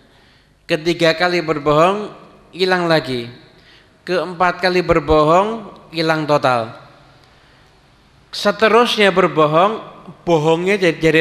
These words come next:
refleks sudah. Jadi dulu kalau mau bohong pakai mikir, sekarang kalau mau bohong nggak pakai mikir, langsung mulutnya sudah lancar untuk bohong. Kenapa? Sudah sering,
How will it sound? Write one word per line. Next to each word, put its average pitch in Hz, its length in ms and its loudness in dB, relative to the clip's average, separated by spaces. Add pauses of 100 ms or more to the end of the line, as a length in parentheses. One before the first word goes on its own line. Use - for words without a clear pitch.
(140)
refleks 139 360 -4
sudah. 123 380 -6 (1000)
Jadi 151 220 -4
dulu 156 240 -4
kalau 180 300 0
mau 165 180 -2
bohong 156 320 0
pakai 170 320 -2
mikir, 170 320 0 (560)
sekarang 180 400 -2
kalau 180 160 2
mau 175 160 -2
bohong 180 240 0
nggak 143 100 2
pakai 165 220 0
mikir, 160 400 -2
langsung 214 720 -2
mulutnya 196 320 -4
sudah 170 240 -2
lancar 160 400 0
untuk 139 160 -8
bohong. 123 340 -10 (1080)
Kenapa? 170 460 -4
Sudah 160 260 -8
sering, 156 320 -6